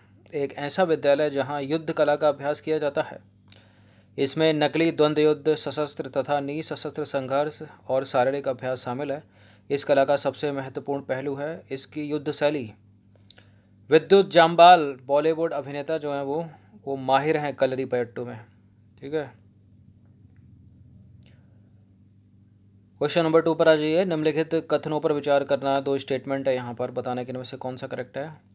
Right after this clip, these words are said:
गतका पंजाब की एक युद्ध कला है। इसमें लकड़ी के डंडों का कौशलपूर्ण उपयोग देखने को मिलता है, लेकिन हथियारों का नहीं।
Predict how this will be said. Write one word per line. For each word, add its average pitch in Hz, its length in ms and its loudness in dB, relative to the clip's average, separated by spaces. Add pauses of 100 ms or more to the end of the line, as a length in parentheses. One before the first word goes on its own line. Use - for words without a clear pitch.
(120)
गतका 151 500 2
पंजाब 151 440 0
की 156 120 -8
एक 151 180 -4
युद्ध 147 200 -6
कला 139 260 0
है। 143 160 -12 (460)
इसमें 151 240 -2
लकड़ी 160 360 2
के 175 140 2
डंडों 147 340 0
का 160 160 2
कौशलपूर्ण 147 720 -2
उपयोग 147 420 -4
देखने 139 280 -2
को 131 120 -6
मिलता 143 340 0
है, 147 180 -8 (640)
लेकिन 170 260 -4
हथियारों 127 540 -4
का 127 140 -6
नहीं। 110 260 -14